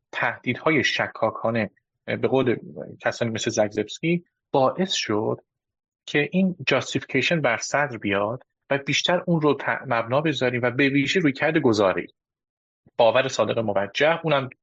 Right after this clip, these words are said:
توجیهش هم اون در واقع رکن جاستیفیکیشن خیلی، خیلی محوریت پیدا می‌کنه. اما، اه، به زعم او، اه، تا قبل از دکارت اینطور نبود و اتفاقاً تحلیل اون این بود که حتی یونانیان هم که این حرف رو می‌زدن،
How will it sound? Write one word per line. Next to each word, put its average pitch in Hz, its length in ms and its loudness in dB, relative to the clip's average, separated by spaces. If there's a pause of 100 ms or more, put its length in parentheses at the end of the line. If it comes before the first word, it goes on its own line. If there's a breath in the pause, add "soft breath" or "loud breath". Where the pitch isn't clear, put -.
توجیهش 156 580 2
هم 156 140 0
اون 143 80 -4
در 127 120 2
واقع 113 200 -6
رکن 131 340 -2
جاستیفیکیشن - 800 -4 (380 loud breath)
خیلی، 151 300 0
خیلی 139 200 0
محوریت 104 460 -2
پیدا 110 220 -4
می‌کنه. - 300 -8
اما، 185 320 2 (260 loud breath)
اه، - 160 -4
به 143 140 2
زعم 147 460 2 (140)
او، 175 300 2 (320 soft breath)
اه، - 160 -10
تا - 140 -2
قبل 170 280 -2
از 156 200 0
دکارت 156 280 2
اینطور 143 260 0
نبود 135 480 -2 (640)
و 117 320 0 (420)
اتفاقاً 135 600 0
تحلیل 139 360 0
اون 135 400 2
این 131 180 0
بود 127 180 2
که 131 400 2
حتی 135 260 0
یونانیان 120 540 2
هم 131 100 0
که 127 100 -4
این 113 100 -4
حرف 113 200 -4
رو 120 100 -6
می‌زدن، 113 520 0